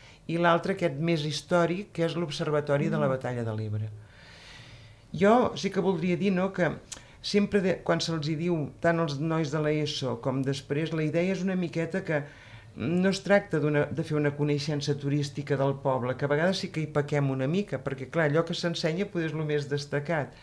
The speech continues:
Speaker 1: però intentem que aquestes activitats ajudin a conèixer el poble, no? A implicar-se, i, i trobo que això a la Figuera, no sé si ho vam aconseguir amb els nois i noies, però,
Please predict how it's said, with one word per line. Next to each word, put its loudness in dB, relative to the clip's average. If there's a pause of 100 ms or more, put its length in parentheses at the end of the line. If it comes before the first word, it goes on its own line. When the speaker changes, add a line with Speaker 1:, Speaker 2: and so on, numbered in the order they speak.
(400)
Speaker 1:
però 2
intentem 0
que -4
aquestes 0
activitats -2 (540)
ajudin 4
a 2
conèixer 0
el 0
poble, 0
no? -4 (320)
A -2
implicar-se, 0
i, -2
i -6
trobo 0
que -6
això -2
a 2
la -4
Figuera, -4 (540)
no -2
sé -4
si -4
ho -2
vam 2
aconseguir -4
amb -2
els -4
nois -2
i -4
noies, 0
però, -2